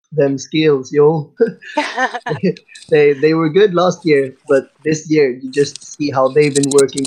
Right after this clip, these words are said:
Speaker 1: together and they worked with the team and just, it was a whole other level, which obviously showed in the result as well. But that was,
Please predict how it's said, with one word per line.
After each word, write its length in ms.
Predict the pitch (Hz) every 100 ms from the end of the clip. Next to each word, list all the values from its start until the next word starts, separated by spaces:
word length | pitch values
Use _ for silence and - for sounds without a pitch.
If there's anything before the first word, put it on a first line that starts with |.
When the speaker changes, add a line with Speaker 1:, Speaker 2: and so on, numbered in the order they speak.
| -
Speaker 1:
together 480 | 139 143 143 151
and 100 | 147
they 60 | 135
worked 280 | 131 135 -
with 180 | 147 147
the 100 | 147
team 360 | - 151 156 135
and 120 | 131
just, 360 | 139 131 - _
it 140 | 131 135
was 240 | 151 143
a 20 |
whole 260 | 143 143 143
other 220 | 135 127
level, 380 | 127 139 120 110
which 240 | 139 139 -
obviously 440 | 127 123 135 - 131
showed 280 | - 135 131
in 80 | 127
the 80 | 123
result 320 | 127 135 131
as 120 | 123 131
well. 320 | 135 - _ -
But 240 | 120 104
that 180 | 123 131
was, 400 | 120 117 -